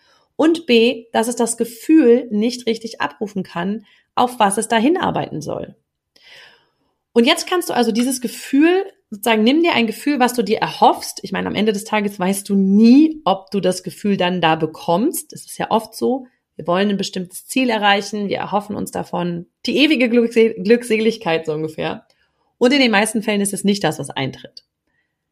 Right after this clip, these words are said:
Das mal ganz vorneweg, weil das findest du eh immer nur in dir selber. Trotzdem gibt es natürlich äußere Umstände, die dir helfen, bestimmte Gefühle abzurufen. Ich würde jetzt zum Beispiel sagen,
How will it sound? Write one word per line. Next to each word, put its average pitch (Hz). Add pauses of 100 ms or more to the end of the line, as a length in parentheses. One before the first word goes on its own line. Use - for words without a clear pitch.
(720)
Das 214
mal 208
ganz 190
vorneweg, 170
weil 185
das -
findest 202
du -
eh 185
immer 175
nur 165
in 170
dir 160
selber. 190 (1120)
Trotzdem 233 (420)
gibt 254
es 285
natürlich 240
äußere 190
Umstände, 233
die 196
dir 185
helfen, 277
bestimmte 180
Gefühle 180
abzurufen. 170 (1200)
Ich -
würde 190
jetzt 185
zum 165
Beispiel 156
sagen, 220